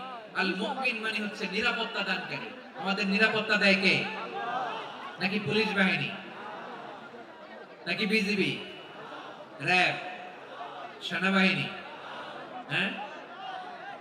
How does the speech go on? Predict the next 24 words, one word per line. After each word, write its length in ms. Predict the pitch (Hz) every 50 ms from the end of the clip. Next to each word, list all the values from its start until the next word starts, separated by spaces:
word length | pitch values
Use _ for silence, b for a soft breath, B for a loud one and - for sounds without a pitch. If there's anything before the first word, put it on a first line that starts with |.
| - - 151
নাকি 240 | 175 185 196 196 190
এই 60 | 185
যে 120 | 196 196
ফায়ার 320 | 190 190 190 190 196 202 196
সার্ভিস? 640 | - 208 196 175 170 151 139 127 - - - - - - - - - - - - - - - - - - - -
কারা 180 | 190 202 208 208
নিরাপত্তা 460 | 208 208 214 208 208 208 208 202 190
দেয়? 240 | 185 170 147 131 107 - - - - - - - - - - - - - - - - - -
আজকের 400 | - - 196 - - 208 202 196
এই 120 | 190 190 190
প্রোগ্রামের 480 | 190 190 185 - 185 190 190 190 190
জন্য 200 | 185 185 180 185
আমাদের 220 | 170 165 165 170 147 -
ফায়ার 200 | 170 175 180 185
সার্ভিসের 440 | 180 - 190 185 - 165 160 - 165
ভাইরা 300 | 147 143 151 156 151 147
অনেক 180 | 143 151 - - -
কাজ 200 | 156 151 151 -
করেছেন, 340 | - 147 135 135 - 143 143
আমি 120 | 120 131 139 -
শুনেছি। 340 | 147 139 120 113 - - - - - - - - - 359 403 440 415 - - 247 294 - 247 247 240 233 226 220 208 - - - - -
ভাইরা 340 | - 151 165 175 175 170 - -
specially 380 | - 190 185 - 190 190 190
দোয়া 320 | 190 190 185 190 202 202